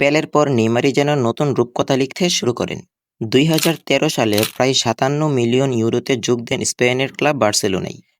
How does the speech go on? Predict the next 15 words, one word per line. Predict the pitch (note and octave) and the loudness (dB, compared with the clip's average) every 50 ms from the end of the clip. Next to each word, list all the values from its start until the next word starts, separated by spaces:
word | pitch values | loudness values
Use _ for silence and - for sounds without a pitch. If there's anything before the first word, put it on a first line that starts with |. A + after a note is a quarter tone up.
| _ - | _ -4
মেসি | G#2 G2+ G#2 A2 A2+ - - D3 C#3+ | 0 2 2 2 0 0 0 0 0
আর | - D#3 D3 | 0 0 0
সুয়ারেজের | C#3+ - - C#3 C#3 - C3+ B2 C#3 C3+ C3 | 0 0 2 2 2 0 0 0 0 0 0
সাথে | - - B2+ - - C3+ | 0 -2 -4 -2 -2 -2
গড়ে | A#2+ G2 A2+ A2 A#2 A#2 | -2 0 0 0 0 -2
তোলেন | - - B2+ B2 C3+ C#3 | -2 -2 -2 -2 -2 -2
কিংবদন্তি | C3 - C#3 C3+ C3 B2 C3+ B2+ C3 C#3 C#3 C3 - D3 - - - | -4 -4 -4 -2 0 0 0 0 0 -2 -2 -2 -2 -2 -2 0 0
এমএসএন | A#2 A#2 B2+ C3 - C3+ C3 C#3 - - - - C3+ C#3+ C#3+ | 0 0 0 -2 -2 -2 -2 -4 -4 -6 -6 -4 -4 -4 -4
ত্রয়ী, | - - - G2 F2 E2 D#2 - _ _ _ _ _ _ _ - | -4 -4 -2 -2 -2 -2 -4 -8 _ _ _ _ _ _ _ -6
যা | A#2 A2+ C3+ C3+ | -2 -2 0 2
ইউরোপের | B2+ A#2 A#2 B2 B2+ B2+ - D3+ C3+ C3 A#2 | 2 2 4 4 4 4 2 0 0 0 0
ডিফেন্ডারদের | C3 C3 C3 C#3+ C#3 C3 C#3+ C#3 C3+ D#3+ D3 - - | -2 0 0 0 0 2 2 2 2 2 0 0 0
আতঙ্কে | C3 - D3+ D3 D3+ - D3+ D3 | -2 0 0 -2 0 0 0 2
পরিণত | - C#3+ C#3+ D3 D#3 D3+ - E3 | 2 2 2 2 0 0 0 0
হয়েছিল। | D#3 C3+ A#2 G2+ G2 - - F#2 F2 | 0 2 2 0 0 0 -2 -4 -4